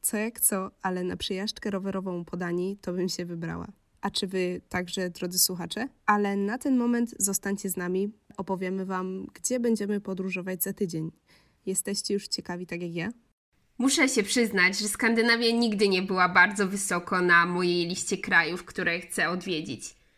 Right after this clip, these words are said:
Speaker 2: Byłam raz w Sztokholmie, ale jakoś to miasto nie skradło mojego serca. Jednak po dzisiejszej audycji naprawdę czuję, że chcę Skandynawię odwiedzić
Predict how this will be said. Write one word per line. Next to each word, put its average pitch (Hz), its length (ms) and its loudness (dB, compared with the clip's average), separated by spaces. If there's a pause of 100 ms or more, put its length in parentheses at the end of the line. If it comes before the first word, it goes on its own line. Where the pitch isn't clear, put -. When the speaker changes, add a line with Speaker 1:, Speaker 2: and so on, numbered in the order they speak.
(260)
Speaker 2:
Byłam 311 440 4
raz 220 260 6
w - 60 -6
Sztokholmie, 233 720 0 (360)
ale 370 120 8
jakoś 294 280 2
to 226 120 0
miasto 208 320 2
nie 202 140 2
skradło 175 480 -2
mojego 160 320 0
serca. - 460 -6 (680)
Jednak 233 560 8
po 214 120 6
dzisiejszej 262 540 6
audycji 190 540 2
naprawdę 196 600 4
czuję, 185 400 2
że 190 200 -2
chcę 214 400 0
Skandynawię 190 840 6
odwiedzić 185 680 0